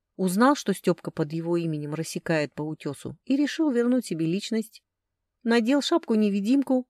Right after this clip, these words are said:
воткнул нож-кладенец в спину супостата, «Напялил сапоги скорохода и смылся», заключила подруга.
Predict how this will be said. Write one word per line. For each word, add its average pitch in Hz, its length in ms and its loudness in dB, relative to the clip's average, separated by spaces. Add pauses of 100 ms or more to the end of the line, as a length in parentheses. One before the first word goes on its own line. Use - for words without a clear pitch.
воткнул 247 520 4
нож-кладенец 175 720 0
в - 100 -12
спину 175 360 0
супостата, 254 680 0 (340)
«Напялил 262 480 6
сапоги 233 380 0
скорохода 226 560 2
и 185 80 2
смылся», 131 500 -2 (260)
заключила 156 500 -4
подруга. 139 500 -6